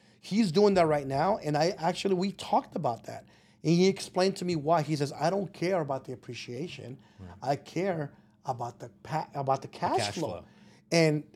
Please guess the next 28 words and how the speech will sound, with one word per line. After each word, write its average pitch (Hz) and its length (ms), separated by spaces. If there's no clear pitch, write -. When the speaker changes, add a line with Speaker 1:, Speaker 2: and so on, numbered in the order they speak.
Speaker 1:
he 160 220
Speaker 2:
Well, - 60
Speaker 1:
showed 170 100
Speaker 2:
and 170 100
the - 40
Speaker 1:
me. 247 60
Speaker 2:
depreciation, 107 720
Speaker 1:
And 170 140
Speaker 2:
too. 165 40
Speaker 1:
obviously, 175 360
I'm 165 100
like, 147 220
"Bro, 139 400
good 139 200
for 127 140
you." 113 260
Speaker 2:
Right. 95 220
Speaker 1:
'Cause 190 180
it 208 80
matches 185 440
for - 160
what 151 240
he 156 60
wants 120 360
to 135 80
do. 139 140
Speaker 2:
Hundred 113 180
percent. 101 280